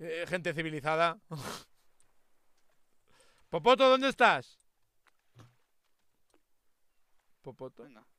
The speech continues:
Speaker 2: eche para abajo.
Speaker 1: Popoto, ven aquí. Ven. Ven, ven.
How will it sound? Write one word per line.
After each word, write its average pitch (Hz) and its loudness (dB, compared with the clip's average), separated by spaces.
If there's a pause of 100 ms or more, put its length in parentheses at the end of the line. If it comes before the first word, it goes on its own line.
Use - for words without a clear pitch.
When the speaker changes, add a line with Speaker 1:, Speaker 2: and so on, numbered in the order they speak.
Speaker 2:
eche 147 -20
para 113 -20
abajo. 104 -20 (960)
Speaker 1:
Popoto, 196 -4
ven 220 0
aquí. 190 -4 (2500)
Ven. 165 -8 (2250)
Ven, 175 -8
ven. 202 0